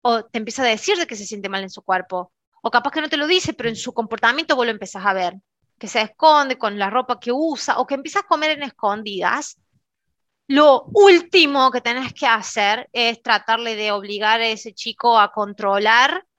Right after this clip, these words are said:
cómo se siente internamente con reglas de comida. ¿Se dan cuenta por qué decimos que echás más leña al fuego haciendo esto? Por eso,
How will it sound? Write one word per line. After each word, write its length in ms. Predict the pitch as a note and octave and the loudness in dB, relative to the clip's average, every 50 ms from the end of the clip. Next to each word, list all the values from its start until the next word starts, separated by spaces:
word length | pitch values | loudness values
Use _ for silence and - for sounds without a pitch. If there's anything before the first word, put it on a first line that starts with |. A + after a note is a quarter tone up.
| _ _ - - - - _ _ _ _ | _ _ -20 -20 -20 -20 _ _ _ _
cómo 280 | - A#3+ A#3 A#3 A#3+ A3+ | -2 -2 -2 -2 -4 -6
se 160 | - - A3+ | -6 -6 -8
siente 520 | A3 - - - D#4+ D4+ C#4+ C4 - A3+ | -8 -6 -4 0 0 0 0 0 -2 -4
internamente 1000 | G#3 G3+ G3+ G#3+ G3+ G#3 A#3 B3 C4 C4+ B3 A3 G3 G3 G3 - A3 A3+ A#3+ - _ _ _ _ _ _ _ | -4 -4 -2 -2 -2 -2 -2 -2 -4 -2 -2 -4 -6 -6 -6 -6 -4 -4 -4 -6 _ _ _ _ _ _ _
con 220 | _ - A#3 G#3+ G#3 | _ -6 -6 -4 -4
reglas 380 | A#3 A#3+ B3 B3 B3 C4 C4 | -6 -6 -6 -6 -8 -10 -10
de 120 | B3 B3+ - | -10 -12 -12
comida. 600 | - A3+ G#3 G#3 A#3+ D4 D4+ C#4 A3+ F#3+ - _ _ _ _ _ _ _ _ _ _ _ | -12 -12 -12 -12 -12 -12 -12 -12 -12 -14 -16 _ _ _ _ _ _ _ _ _ _ _
¿Se 160 | - - C4+ | -6 -4 -4
dan 120 | C4+ C#4 | -2 0
cuenta 240 | C#4 D4 D4 D#4 - | -2 -2 -2 -2 -4
por 140 | - C4+ C4 | -4 -4 -2
qué 120 | C4 C4 | -2 0
decimos 420 | C4 C4 B3+ - - B3+ C4 C#4 C4 | 0 0 -2 -6 -8 -8 -8 -8 -6
que 120 | - A#3+ | -6 -6
echás 460 | A3 G#3+ - - C4 B3 B3 - - A3+ | -6 -6 -4 -2 -2 -2 -2 -4 -8 -8
más 400 | A3 A3+ A#3+ B3+ B3+ B3+ A#3 A3 | -4 0 2 2 2 2 -2 -6
leña 440 | A#3+ B3 A#3+ A#3+ B3 A#3+ B3 A#3+ A3+ | -6 -4 -4 -4 -4 -4 -6 -6 -6
al 120 | G#3+ G#3+ | -6 -6
fuego 680 | - - - - C#4 D#4+ D#4+ D4+ C4+ G#3+ G3 F3+ - _ _ _ _ - | -10 -12 -6 -2 0 2 2 2 2 0 -2 -4 -6 _ _ _ _ -4
haciendo 500 | G#3 G3 - - B3 A#3+ A#3+ A3+ A3 G3 | -4 -4 -4 -4 -6 -6 -4 -2 -2 -2
esto? 420 | G3 G3+ - _ - D#4+ E4 F#4 - - - - - - _ | -2 -4 -6 _ -2 -2 -2 -2 -4 -10 -20 -20 -20 -12 _
Por 160 | - B3 A#3+ B3+ | 0 2 4 4
eso, 440 | C#4+ C4+ - - D#4 C#4+ C#4+ - | 4 2 2 2 4 4 2 2